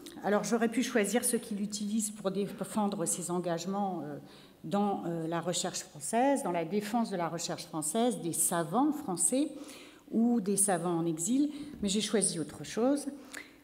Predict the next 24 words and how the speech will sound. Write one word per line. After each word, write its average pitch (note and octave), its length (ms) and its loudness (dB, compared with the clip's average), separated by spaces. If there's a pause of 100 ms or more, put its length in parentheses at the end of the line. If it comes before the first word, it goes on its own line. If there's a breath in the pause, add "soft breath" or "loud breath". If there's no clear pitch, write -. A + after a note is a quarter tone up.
(180)
Euh, E3+ 260 2
donc G#3 320 2
Alain A3+ 260 6
dit : D#3 540 -2
Je - 160 0
pense E4 320 6
qu'il A3+ 220 2
n'y A#3 80 6
a A#3 40 2
pas D4 200 2
de D4 120 -6
pensée B3+ 340 4
sans F#3+ 260 2
risque. - 500 -4
On G3 140 2
est G#3+ 100 4
dans G#3 240 2
un G3+ 80 4
milieu, G3+ 720 2
une F#3+ 160 0
époque G3 480 0 (480 loud breath)
où G3+ 80 -2
la G#3+ 120 4
science C4+ 420 4